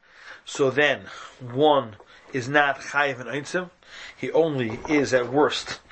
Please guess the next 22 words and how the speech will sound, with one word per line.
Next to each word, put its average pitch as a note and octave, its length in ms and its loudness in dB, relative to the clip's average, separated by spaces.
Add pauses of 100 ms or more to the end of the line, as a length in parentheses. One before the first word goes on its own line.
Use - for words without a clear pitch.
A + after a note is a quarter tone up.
(240)
a C#3+ 340 6 (120)
shomer, F3 600 2 (720)
and C3+ 520 4 (120)
therefore D3 480 2
he's C3 140 0
potter D3+ 320 0
einsim. E3+ 460 0 (300)
However, D#3 540 2
he D3 160 -12
would C3+ 160 -4
not C#3 520 -2
be C3 340 -2 (340)
yotze C#3 440 2
the C3+ 100 4
mitzvah B2+ 440 2
since D3+ 340 -4
he C3+ 80 -4
was A#2+ 120 -2
not C3+ 240 0
mekayim C#3 480 -6
the A#2+ 80 -10
Tanai B2 480 0